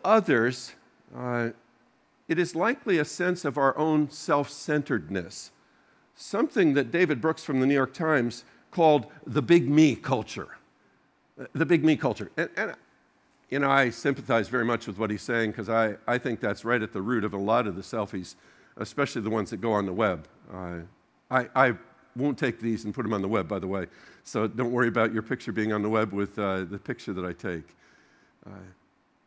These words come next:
a survey was done of twenty-seven hundred, uh, uh, plastic surgeons not too long ago, and, uh, the plastic surgeons said that their business had increased, uh, dramatically because of people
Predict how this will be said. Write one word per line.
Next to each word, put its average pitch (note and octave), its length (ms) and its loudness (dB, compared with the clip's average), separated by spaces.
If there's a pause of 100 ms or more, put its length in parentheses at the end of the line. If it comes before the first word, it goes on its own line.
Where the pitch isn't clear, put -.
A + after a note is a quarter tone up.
(600)
a G2+ 160 -2
survey D3+ 360 2
was B2 140 0
done C#3 220 2
of A2 80 -2
twenty-seven C3+ 580 0
hundred, B2 520 0
uh, A2 40 -6
uh, F#2+ 220 -2 (1200)
plastic D3 360 0
surgeons B2+ 760 0
not A#2 220 -4
too C3 100 -2
long B2+ 240 2
ago, A2 380 0 (520)
and, A2+ 380 0
uh, A2 500 4
the A#2 100 -4
plastic D#3+ 420 0
surgeons B2+ 420 -2
said B2+ 500 0
that B2 320 -2
their C3+ 320 2 (300)
business F#3+ 420 2
had E3 160 2
increased, C3+ 680 0 (600)
uh, G#2 320 -6
dramatically C3+ 920 2
because B2+ 300 -4
of B2+ 100 -6
people B2+ 480 0